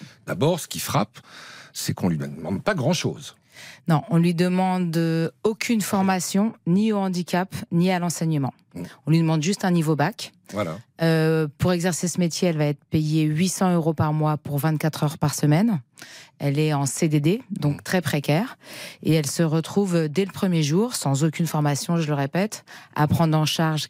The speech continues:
Speaker 2: quatre enfants en situation de handicap, avec des handicaps différents.
Speaker 1: Mmh.
Speaker 2: Autisme, déficience intellectuelle, dyslexie. Donc, euh, vous
Speaker 1: Ouais.
Speaker 2: imaginez bien que c'est très compliqué.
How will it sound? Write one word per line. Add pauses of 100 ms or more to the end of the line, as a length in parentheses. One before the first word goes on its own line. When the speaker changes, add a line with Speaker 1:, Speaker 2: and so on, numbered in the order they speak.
(100)
Speaker 2:
quatre
enfants
en
situation
de
handicap, (180)
avec
des
handicaps
différents. (180)
Speaker 1:
Mmh. (340)
Speaker 2:
Autisme, (140)
déficience
intellectuelle, (380)
dyslexie. (580)
Donc,
euh,
vous
Speaker 1:
Ouais.
Speaker 2:
imaginez
bien
que
c'est
très
compliqué.